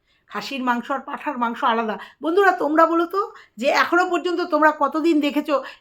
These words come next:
এইভাবে খাসির মাংস তেলে ঝুলে টকটকা করে রান্না করে খেতে? ও নাকি অসুস্থ, সেই জন্য বলছি, ওর ব্লাড কমে গেছে, ওর অ-, অসুস্থ, সেই জন্য বলছি, ও খেতে পারছে না। তাহলে এই যে পাঁঠার মাংস, এই যে বিরিয়ানি, এই যে চিকেন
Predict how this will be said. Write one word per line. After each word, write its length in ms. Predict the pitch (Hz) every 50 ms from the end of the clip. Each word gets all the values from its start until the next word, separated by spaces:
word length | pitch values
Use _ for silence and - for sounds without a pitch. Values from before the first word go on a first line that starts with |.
| _
এইভাবে 400 | - 233 269 294 285 269 269 269
খাসির 360 | 262 262 - 247 233 - 294 277
মাংস 240 | 269 269 269 233
তেলে 420 | 254 247 - 302 302 302 302 294 277
ঝুলে 260 | 220 269 277 277 269
টকটকা 480 | 269 - 277 277 - - 285 277 285 262
করে 200 | - 277 262 254
রান্না 260 | 240 233 240 262 254
করে 180 | 254 269 262
খেতে? 260 | 254 262 262 226 277 269 - - - -
ও 100 | 320 339
নাকি 240 | 392 403 392 -
অসুস্থ, 560 | - - 302 320 311 - 403 415 415 415 - 415
সেই 300 | 403 415 - 302 294 285
জন্য 220 | 302 294 285 285
বলছি, 460 | 262 233 233 226 226 - - 196 196 - - - _ _
ওর 100 | - 294
ব্লাড 420 | 247 247 320 330 359 392 392 - -
কমে 220 | 359 339 330 320
গেছে, 480 | 311 302 - - 285 254 226 196 196 - - _ _ _ _ _ _ -
ওর 140 | 262 277 277
অ-, 400 | - - - 294 294 311 311 294
অসুস্থ, 580 | - - 294 - - 359 349 - - - - 302 262 233 202 196 - - - _ _
সেই 300 | _ - - 277 294 302
জন্য 180 | 294 302 277 277
বলছি, 240 | 240 254 240 277 349
ও 20 |
খেতে 400 | 359 - - 440 466 466 508 453 -
পারছে 300 | 339 285 - - - 240
না। 160 | 202 202 208 - - - _
তাহলে 180 | - 311 320 339
এই 60 | 294
যে 80 | 330
পাঁঠার 360 | 330 - 330 - 262 285 302 285
মাংস, 320 | 285 277 277 240 - 302 285 269 254 - - - _
এই 160 | - 269 285
যে 100 | 262 269
বিরিয়ানি, 640 | 226 269 294 277 294 277 269 262 269 269 269 269
এই 120 | 262 277 277
যে 120 | 277 311
চিকেন 340 | - - 302 - - 302 294